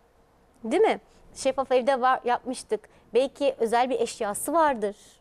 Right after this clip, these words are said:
Görülmemesi gereken bir eşyası vardır ortada. E, e, biz paldır küldür zaman, içeriye girdiğimiz zaman bunlarla karşılaşabiliriz. Görmesini istemediğimiz şeyleri o kişinin görebiliriz. Dolayısıyla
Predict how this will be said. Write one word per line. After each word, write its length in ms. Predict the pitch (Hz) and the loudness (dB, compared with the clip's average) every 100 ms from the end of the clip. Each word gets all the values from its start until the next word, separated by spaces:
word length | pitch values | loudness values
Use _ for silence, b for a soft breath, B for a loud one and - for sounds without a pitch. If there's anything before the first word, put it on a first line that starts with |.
| _ _ _ _ _ | _ _ _ _ _
Görülmemesi 640 | 180 208 247 254 233 226 220 | -4 -2 0 0 0 0 0
gereken 420 | 214 - 202 220 | 0 -2 -4 -2
bir 60 | |
eşyası 540 | 208 214 - 196 - 277 | -2 -2 -6 -8 -6 -2
vardır 260 | 359 285 | 0 0
ortada. 520 | 240 196 - 185 170 - _ _ B B B B - | 0 -2 -2 -4 -4 -6 _ _ B B B B -2
E, 140 | 247 - | -2 -2
e, 160 | 240 | -4
biz 140 | 233 226 - | -4 -10 -14
paldır 300 | - 240 277 | -2 -2 0
küldür 260 | 370 330 302 | -4 -2 -2
zaman, 280 | 285 269 269 | 0 -2 -2
içeriye 320 | 247 - 254 240 | -6 -4 0 0
girdiğimiz 480 | 214 208 226 226 | -2 -2 -4 -4
zaman 360 | 202 208 247 403 - | -4 -4 -2 -2 -6
bunlarla 440 | 220 240 262 269 285 | -4 0 2 2 -2
karşılaşabiliriz. 920 | - 233 - 240 - 254 262 214 - | -4 -8 -4 -4 -4 -4 -4 -4 -2
Görmesini 520 | 208 226 247 - 285 - _ | 0 0 -2 -2 -4 -6 _
istemediğimiz 840 | - - 320 403 285 269 233 - - | -10 -4 0 2 2 0 -2 -6 -4
şeyleri 440 | 214 202 190 339 - | -2 0 0 -2 -6
o 60 | - | -10
kişinin 420 | - - 190 247 | -8 -8 -4 -2
görebiliriz. 760 | 202 208 240 285 226 - - - _ _ B B B - | 0 0 0 0 0 -2 -8 -10 _ _ B B B 0
Dolayısıyla 640 | 269 330 - 440 349 370 | 2 2 0 0 0 0